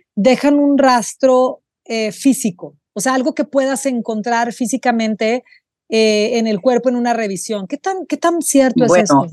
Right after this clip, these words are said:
Speaker 2: es que eso es variable. En el caso de
Speaker 1: Ajá.
Speaker 2: los niños, fíjate, en el caso de los niños,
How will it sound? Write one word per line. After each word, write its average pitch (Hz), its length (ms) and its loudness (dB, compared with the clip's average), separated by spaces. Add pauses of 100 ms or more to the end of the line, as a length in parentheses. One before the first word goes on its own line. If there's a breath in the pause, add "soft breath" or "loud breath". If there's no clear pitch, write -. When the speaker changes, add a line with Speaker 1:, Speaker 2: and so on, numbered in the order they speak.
Speaker 2:
es 170 160 0
que 208 280 4
eso 202 180 -2
es 190 140 0
variable. 131 640 -2
En 139 120 0
el 147 140 -2
caso 190 360 -4
de 220 40 2
Speaker 1:
Ajá. 214 120 0
Speaker 2:
los 247 200 2
niños, 247 580 -4
fíjate, 127 420 0
en 120 80 6
el 123 120 0
caso 165 260 0
de 202 100 4
los 147 180 0
niños, 135 460 2